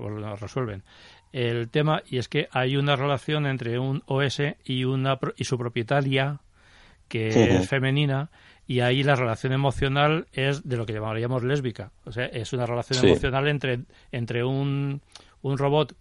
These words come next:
Speaker 1: con género femenino y su, mm, propietaria, que es una humana,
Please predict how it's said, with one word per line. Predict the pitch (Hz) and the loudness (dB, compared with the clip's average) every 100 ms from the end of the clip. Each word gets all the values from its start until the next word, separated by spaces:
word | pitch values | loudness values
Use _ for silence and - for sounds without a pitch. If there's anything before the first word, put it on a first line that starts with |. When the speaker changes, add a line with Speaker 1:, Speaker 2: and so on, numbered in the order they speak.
| - | -8
Speaker 1:
con | 120 117 113 117 | -4 -2 -2 -6
género | - 139 135 127 | -4 -2 0 -2
femenino | 131 131 143 143 202 - | -2 -2 -2 -2 -6 -6
y | 131 | -6
su, | - 123 - - | -4 -6 -8 -10
mm, | 117 110 | -8 -6
propietaria, | 107 113 120 123 127 | -8 -8 -6 -4 -4
que | 123 | -4
es | |
una | 123 | -2
humana, | 117 120 127 127 | -2 -2 -2 -4